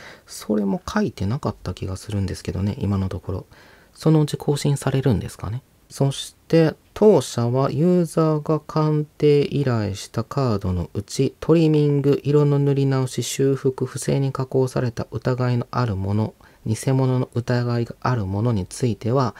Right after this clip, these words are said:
グレーディングなど一部のサービスの提供は行いませんよってことですね。先行の場合を含め、鑑定の対象外となるカードについて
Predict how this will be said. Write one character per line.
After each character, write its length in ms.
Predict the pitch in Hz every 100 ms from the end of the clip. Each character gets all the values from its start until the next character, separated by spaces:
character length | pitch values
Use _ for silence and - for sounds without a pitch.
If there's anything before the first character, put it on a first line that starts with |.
| - -
グ 120 | 120
レ 200 | 127 139
ー 40 | 135
デ 100 | 135
ィ 80 | 131
ン 60 |
グ 120 | 127
な 140 | 131 131
ど 140 | -
一 220 | - - 131
部 100 | 104
の 120 | 85
サ 240 | - 107
ー 40 | 92
ビ 100 | 92
ス 140 | -
の 100 | 131
提 200 | - 92
供 260 | 87 87 87
は 140 | 117
行 240 | - 98 95
い 220 | 92 92
ま 140 | 92
せ 180 | - 104
ん 180 | 85 85
よ 80 | 110
っ 40 |
て 180 | - 113
こ 120 | -
と 80 | -
で 120 | -
す 180 | - -
ね。 200 | 110 110 _ - - -
先 240 | - 165 175
行 320 | - 156 151
の 120 | 151
場 240 | 139 139 135
合 120 | 131
を 40 |
含 300 | 123 - -
め、 200 | 117 120 _ - - - _ _ -
鑑 280 | - 156 151
定 420 | _ - 143 139
の 200 | 143 -
対 220 | - 151 160
象 300 | - 160 104
外 220 | 98 101
と 120 | 87
な 140 | 90 92
る 120 | 90
カ 220 | - 120
ー 40 | 98
ド 120 | 87
に 160 | 87 90
つ 160 | -
い 80 | 92
て 320 | - - 127